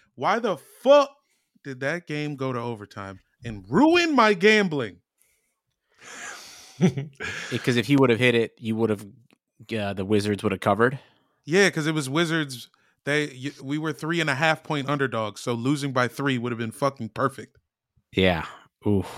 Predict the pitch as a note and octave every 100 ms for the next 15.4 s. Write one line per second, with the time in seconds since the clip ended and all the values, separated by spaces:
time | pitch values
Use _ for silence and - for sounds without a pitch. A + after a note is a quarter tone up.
0 | - D#3 D#3 F#3+ G3+ E3+ F3+ F3 D#3 E3
1 | D#3 C#3+ D#3 D3+ D#3 D#3 D3 C#3+ C3+ C#3+
2 | C#3+ C#3+ B2+ C3 B2+ C#3 A2 F2 _ _
3 | _ _ _ - C#3+ C#3 E3 G3+ A3 A3
4 | B3 - A3+ G#3+ B3+ - A3+ A#3 G#3+ C4
5 | B3+ G#3+ A2 - _ _ _ B2+ D3 D#3
6 | D3+ B2+ C3+ B2+ C#3 C3 C#3 C3 - A#2+
7 | A#2+ A2+ A#2 A2 G#2+ G#2+ A2+ B2+ A2+ G#2
8 | - G#2+ - _ _ - A2+ B2 - A2+
9 | G#2 A2+ F#2+ F2+ G#2+ F#2+ G2+ G2 F#2+ -
10 | G2 F2+ - E2+ C#2 G#2 - F#2 F#2 D#2+
11 | E2+ E2+ D#2 C2 A2 _ - F#3 G3+ A3+
12 | A3+ G3 A#3+ A#3+ G#3+ - G#3+ A#3+ G#3 D#3+
13 | B2 - C#3+ C#3+ - B3+ A#3+ G#3+ G#3+ A3+
14 | - F3+ D3 B2+ B2+ B2+ C#3 B2+ A2+ G#2+
15 | G2 G#2 G2+ G#2